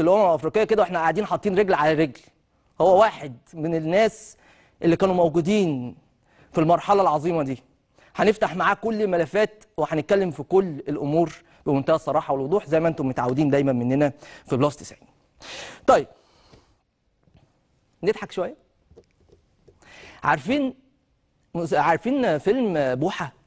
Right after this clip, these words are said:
عارفينه؟ فيلم بوحة أعتقد الناس كلها عارفاه. فيلم جميل مضحك يعني، ف-، فيلم يضحكك، ممكن يغير مودك،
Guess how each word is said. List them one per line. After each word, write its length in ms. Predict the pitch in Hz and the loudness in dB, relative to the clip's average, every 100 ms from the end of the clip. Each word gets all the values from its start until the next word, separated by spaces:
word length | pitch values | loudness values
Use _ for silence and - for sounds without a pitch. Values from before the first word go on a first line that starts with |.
| _ _ _ _ _ - | _ _ _ _ _ -4
عارفينه؟ 360 | 131 165 214 247 _ _ _ _ _ _ _ | -2 -2 -8 -8 _ _ _ _ _ _ _
فيلم 240 | 226 254 | 0 2
بوحة 260 | 254 254 147 | 0 0 2
أعتقد 300 | 143 214 208 | 2 0 -4
الناس 200 | 190 - | -6 -4
كلها 180 | 175 180 | 0 0
عارفاه. 360 | 151 - 131 - _ _ _ _ _ _ _ _ _ _ - | -2 -4 -4 -6 _ _ _ _ _ _ _ _ _ _ -4
فيلم 200 | 185 202 | 0 2
جميل 300 | 160 160 147 | 2 0 0
مضحك 320 | 180 - 123 | -2 -4 -14
يعني، 180 | 117 113 | -12 -6
ف-، 80 | 135 | -4
فيلم 280 | 147 196 | -2 0
يضحكك، 540 | 214 131 151 143 107 147 | 0 0 -4 -6 -6 -6
ممكن 280 | 170 170 156 | -4 0 2
يغير 320 | 156 175 151 | 2 0 -2
مودك، 520 | 151 127 117 _ | -6 -8 -10 _